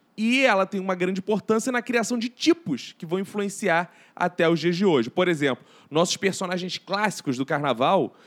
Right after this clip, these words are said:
e mesmo o nosso palhaço teriam origem aqui no Comédia dell'arte, segundo muitos estudiosos. Eu já citei a Comédia dell'arte aqui no curso, na nossa aula de personagem cômico,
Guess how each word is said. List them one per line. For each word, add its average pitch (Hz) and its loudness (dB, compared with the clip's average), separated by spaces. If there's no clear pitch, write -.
e 151 -2
mesmo 202 -2
o - -4
nosso 202 -2
palhaço 165 0
teriam 202 2
origem 170 0
aqui 185 -6
no 180 0
Comédia 165 0
dell'arte, 156 -2
segundo 156 -6
muitos 139 -10
estudiosos. 160 -4
Eu 247 2
já 214 0
citei 202 -2
a 196 0
Comédia 180 -2
dell'arte 156 0
aqui 170 -8
no 156 -4
curso, 143 -2
na 147 0
nossa 160 0
aula 160 0
de 151 -6
personagem 175 -2
cômico, 170 0